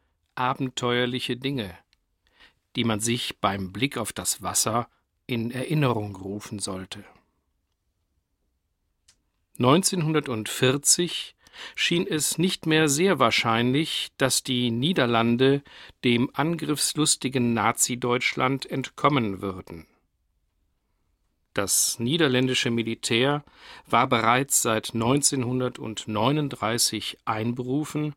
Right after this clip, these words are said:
und stand zum Einsatz bereit. Es war ein offenes Geheimnis,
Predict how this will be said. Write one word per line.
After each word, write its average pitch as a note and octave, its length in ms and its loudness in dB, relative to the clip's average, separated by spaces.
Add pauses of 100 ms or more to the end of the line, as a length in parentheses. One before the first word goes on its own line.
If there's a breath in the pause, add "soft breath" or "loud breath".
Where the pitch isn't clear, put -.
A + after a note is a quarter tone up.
(680)
und C#3 160 0
stand A2+ 400 -2
zum - 340 0
Einsatz A2 540 -2
bereit. - 680 -6 (1700)
Es - 160 2
war A#2 240 6
ein A2+ 320 2 (500 loud breath)
offenes B2+ 600 4
Geheimnis, B2 1080 2